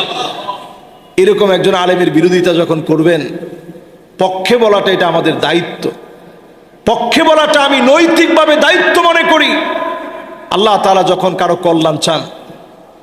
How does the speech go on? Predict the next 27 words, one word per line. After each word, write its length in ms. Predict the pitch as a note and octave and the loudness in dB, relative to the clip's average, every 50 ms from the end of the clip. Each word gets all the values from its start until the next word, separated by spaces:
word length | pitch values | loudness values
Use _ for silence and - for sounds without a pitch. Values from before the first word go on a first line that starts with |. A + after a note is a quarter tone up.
| - - | -4 0
কখনো 440 | G#3 A3+ A3+ A3+ C4+ E4 F4 E4+ | 0 0 2 2 2 2 2 2
কখনো 600 | - - D4 C4+ - G#3 C4 C4 B3+ A3+ G#3 - | 2 2 2 2 2 2 2 2 2 0 0 2
এই 220 | A3+ B3+ D#4+ F4+ F#4 | 2 2 2 4 4
রকম 400 | F4+ F4 F4+ F#4 E4 D#4+ E4 E4 | 4 2 2 2 2 2 2 0
কিছু 280 | - D4 - - D4+ | 0 0 0 0 0
ব্যক্তির 440 | D4 D4 C4 C4+ - - - A#3+ A3 | 0 0 0 -2 -2 2 4 4 4
বিরোধিতার 560 | F3 E3+ G#3+ C#4 C#4+ D4 C4+ - C4 B3 A3+ | 4 2 2 2 2 2 2 2 2 2 2
মধ্য 340 | G3 G#3 C4 B3+ E3+ - A3+ | 2 2 0 2 2 0 0
দিয়ে 300 | A#3+ G#3+ A#3 G#3+ F3+ D3+ - - - - - - - - - - - - - - - - - | 2 2 0 0 0 0 -2 -4 -6 -8 -10 -12 -12 -12 -14 -16 -18 -18 -20 -20 -20 -10 -6
আল্লাহ 260 | - F3 G3+ A3 G#3+ G3 | -2 0 2 2 2 2
রাব্বুল 300 | F#3 - D#3+ E3 F#3 F3+ | 2 0 0 0 2 2
আলামিন 420 | E3+ E3+ E3 D#3+ F3+ F#3+ F3+ - - - | 2 2 0 0 0 0 0 -2 -2 -2
তার 220 | F3+ D#3+ D#3 C#3+ D3 - - - | -2 0 0 -2 -4 -6 -8 -4
প্রিয় 200 | - G3+ B3 C#4 | -2 0 2 2
প্রিয় 260 | A3 E3 A3 A#3 A3 G3 | 0 0 2 2 2 2
গোলামদের 720 | - C3+ E3+ F3 G3+ A#3 B3+ B3 A3+ G3+ - - F#3+ F3+ F3+ - - - - - - - - - - - | 2 2 2 2 2 2 2 2 2 2 2 2 2 0 0 -2 -2 -4 -4 -4 -6 -6 -8 -8 -2 0
অনেক, 640 | F#3 A3+ C4+ C#4+ C#4+ C#4+ C#4 C4 B3+ A#3+ - - - | 2 2 4 4 4 4 4 2 2 0 0 0 2
অনেক, 480 | B3 C#4 D4+ D#4+ D#4 D4 C4+ - - | 2 2 4 4 2 2 2 2 2
অনেক 360 | B3 C#4+ D#4+ F#4 F4+ - - D#4+ | 2 2 2 2 2 2 2 2
বেশি 240 | D4 - - C4+ | 2 2 0 -2
কল্যাণ 420 | - - A#3 A3+ A3 G#3+ G#3 F#3 E3+ | 0 2 2 4 4 4 2 2 2
দান 200 | F3+ F3 F3 D3+ - | 0 0 0 0 0
করে 160 | D#3 D3+ D3+ | 0 0 2
দেন, 180 | D3 C#3+ B2 A2+ | 2 0 -2 -2
ঠিক 140 | - - - | -4 -4 -4
কিনা 200 | - F3 E3+ E3+ | -2 -2 0 0
বলেন? 220 | D3+ C#3+ C3 C3+ | 0 0 0 -2